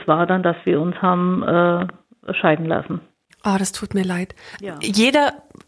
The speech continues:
Speaker 2: ähm, verarbeitet oder, ja, nimmt so, so eine Katastrophe anders auf, gell? Man wüsste
Speaker 1: Ja.
Speaker 2: nie, wenn man's nicht erlebt hat, Gott sei Dank haben's die meisten nicht erlebt,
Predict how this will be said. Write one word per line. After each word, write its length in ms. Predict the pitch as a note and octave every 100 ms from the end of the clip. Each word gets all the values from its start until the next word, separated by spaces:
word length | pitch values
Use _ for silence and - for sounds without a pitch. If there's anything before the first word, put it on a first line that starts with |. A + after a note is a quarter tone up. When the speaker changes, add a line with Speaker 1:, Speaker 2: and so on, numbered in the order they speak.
| - -
Speaker 2:
ähm, 140 | - G3+
verarbeitet 880 | G#3 - - F#3+ B3+ C#4+ C4+ C4 -
oder, 280 | A3 G#3+ G#3
ja, 260 | G#3 A3+ A#3+
nimmt 260 | G#3+ B3 B3
so, 340 | A#3 A3 G#3+ -
so 200 | G#3 A3
eine 160 | G#3+
Katastrophe 600 | G#3 G3+ G3+ - A3+ - -
anders 380 | G#3 D#4+ A#3 -
auf, 220 | D#3+ -
gell? 100 | G#3
Man 240 | G#3 F#3
wüsste 240 | A3 C#4 A#3
Speaker 1:
Ja. 80 | G#3+
Speaker 2:
nie, 220 | C4+ C#4
wenn 120 | A3+
man's 200 | A#3 A#3
nicht 160 | A3+ G#3+
erlebt 260 | G3 A3 A3+
hat, 100 | -
Gott 120 | G3
sei 80 | F#3+
Dank 200 | F#3+ F#3
haben's 200 | G3+ -
die 80 | F#3
meisten 340 | F3 F#3+ G3
nicht 160 | G3+ G#3
erlebt, 280 | F#3+ G3+